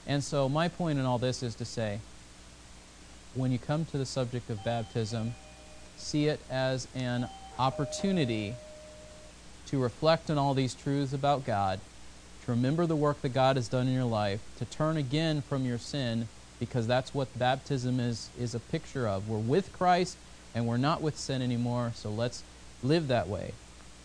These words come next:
So, uh, all of those ideas about baptism, I think, are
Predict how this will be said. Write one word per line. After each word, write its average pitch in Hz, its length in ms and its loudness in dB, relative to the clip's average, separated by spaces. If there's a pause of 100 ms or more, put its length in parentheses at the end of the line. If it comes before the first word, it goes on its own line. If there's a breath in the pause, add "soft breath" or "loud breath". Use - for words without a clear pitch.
(520)
So, 123 360 6
uh, 117 340 6 (640)
all 156 180 10
of 147 40 6
those 135 200 6
ideas 123 320 4
about 110 260 2
baptism, 110 540 0
I 104 100 -4
think, 110 260 -6
are 95 100 -4